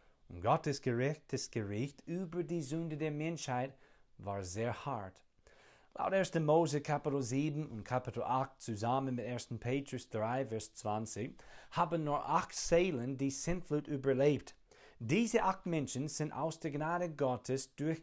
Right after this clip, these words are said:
Glauben an Gott gerettet worden. Die Bibel erzählt von ihnen und mit ihnen ist die Geschichte der Menschheit weitergegangen. Und das bringt uns zu dem heutigen Thema, nämlich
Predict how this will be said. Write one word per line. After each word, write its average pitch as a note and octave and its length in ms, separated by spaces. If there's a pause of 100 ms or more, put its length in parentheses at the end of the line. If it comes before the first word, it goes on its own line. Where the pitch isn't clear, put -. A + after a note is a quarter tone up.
(120)
Glauben E3 540
an F3 320
Gott D3 320
gerettet C3+ 600
worden. A#2+ 400 (640)
Die C3+ 180
Bibel G#3 360
erzählt D#3 540
von D3+ 180
ihnen C#3 460
und C3+ 240
mit A3 280
ihnen B2 440
ist D#3+ 240
die B2+ 80
Geschichte F#3+ 560
der E3+ 100
Menschheit D#3+ 500 (260)
weitergegangen. A2+ 1120 (560)
Und F#2 160
das F3+ 240
bringt D#3+ 320
uns C3+ 520 (120)
zu - 160
dem B2 240
heutigen B2 480
Thema, A2+ 520
nämlich B2+ 800